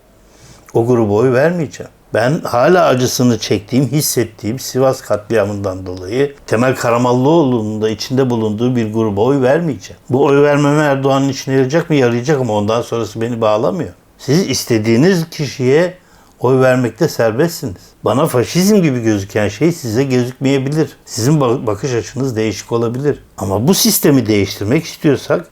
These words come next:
bu sistemi değiştirmek için mücadele ettiğini söyleyen o insanları kendi doğrultumuzda bir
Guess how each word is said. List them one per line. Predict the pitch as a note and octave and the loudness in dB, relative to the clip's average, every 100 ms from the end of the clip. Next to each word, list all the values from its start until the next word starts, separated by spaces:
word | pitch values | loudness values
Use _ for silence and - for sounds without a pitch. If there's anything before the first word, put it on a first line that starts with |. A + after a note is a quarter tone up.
| C#3 | -2
bu | D3+ | 0
sistemi | G3 - G3 F3+ C3+ G2+ | 0 0 2 2 2 2
değiştirmek | B2+ B2+ - C3 D#3+ G3 F#3 | 2 0 0 2 2 0 -2
için | - D3 | -2 0
mücadele | C3+ A#2+ C3 C#3 F#3 | 0 0 2 2 2
ettiğini | F#3+ - D#3+ C#3 | 2 0 -2 -2
söyleyen | - C#3 C3 G#2+ G#2 E3 G3+ - - | 0 2 2 2 0 0 -2 -8 0
o | D3 | 2
insanları | F3+ D3+ - A#2+ A2 G#2+ G2+ G#2+ F3+ F#3 - - | 4 2 0 -2 -2 0 2 4 4 2 -4 -12
kendi | - C3 C3+ C#3+ C#3 G3 D#3+ C3+ | -4 0 2 0 2 2 2 2
doğrultumuzda | D3+ D3+ C#3 - D3+ D3 C3+ E3 E3+ | 4 4 2 0 0 0 2 2 2
bir | E3 | 2